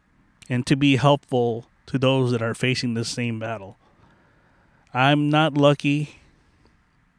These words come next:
I'm still facing this. I am still dealing with this head on. Who knows what will happen next?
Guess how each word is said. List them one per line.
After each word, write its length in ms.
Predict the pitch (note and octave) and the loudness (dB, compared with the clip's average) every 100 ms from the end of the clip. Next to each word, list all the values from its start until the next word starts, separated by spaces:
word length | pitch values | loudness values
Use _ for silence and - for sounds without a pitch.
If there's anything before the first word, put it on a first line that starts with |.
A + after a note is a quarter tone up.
| _ _ _ _ _ _ _ _ _ _ _ - | _ _ _ _ _ _ _ _ _ _ _ -12
I'm 380 | B2 A#2+ B2 A#2+ | -4 -2 -2 -4
still 680 | - - C3+ C3 C3+ C3+ C#3+ _ _ _ _ - | -6 0 4 4 4 0 -4 _ _ _ _ -4
facing 400 | B2 A#2+ C#3+ C3 | -2 0 0 0
this. 460 | C#3 - - - _ _ _ _ _ _ _ _ - | 0 -4 -12 -16 _ _ _ _ _ _ _ _ -8
I 140 | A2+ | -4
am 140 | A2+ | -4
still 800 | A#2 - C3 B2+ B2+ B2 B2 - _ _ _ _ _ - | -6 0 4 8 8 6 2 -6 _ _ _ _ _ -6
dealing 400 | B2+ C3 C#3+ D3 | 0 4 4 4
with 140 | C#3+ C#3 | 2 2
this 300 | D3 C#3 - | -2 -2 -10
head 240 | - A#2+ | -4 -2
on. 380 | A#2+ C3 D#3 E3 _ _ _ _ _ _ _ _ _ _ _ _ _ _ _ - | 0 0 -2 -6 _ _ _ _ _ _ _ _ _ _ _ _ _ _ _ -2
Who 160 | C#3+ | 2
knows 400 | D3 C#3+ C#3+ C#3+ | 4 4 4 2
what 160 | C3+ C#3+ | 2 0
will 180 | C#3 C3+ | 0 -2
happen 580 | C3 C3+ - C#3+ C#3 C#3 | -2 -2 -2 -2 -2 -2
next? 600 | C#3+ C#3+ - - - | -4 -6 -12 -12 -18